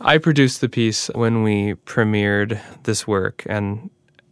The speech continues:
we had sung a piece by Byron Adams before. He's, uh, actually a musicologist out of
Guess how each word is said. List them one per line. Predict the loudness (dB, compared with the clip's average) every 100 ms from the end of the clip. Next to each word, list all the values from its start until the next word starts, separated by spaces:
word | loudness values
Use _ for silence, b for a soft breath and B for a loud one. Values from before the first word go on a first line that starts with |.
| _ _ _
we | 0 2
had | 2 0
sung | -2 2 2 2
a | -2
piece | -4 -6 -2
by | -4
Byron | 0 0 2 0
Adams | 0 -2 -4
before. | -6 -8 -4 -2 0 0 -2 _ b b b
He's, | -4 -2 0
uh, | 0 0 0
actually | -2 -2 -2
a |
musicologist | 0 -2 -4 -6 0 2 2 -2 -4 -6 -10 -8
out | -2 0
of | 0 -4 -6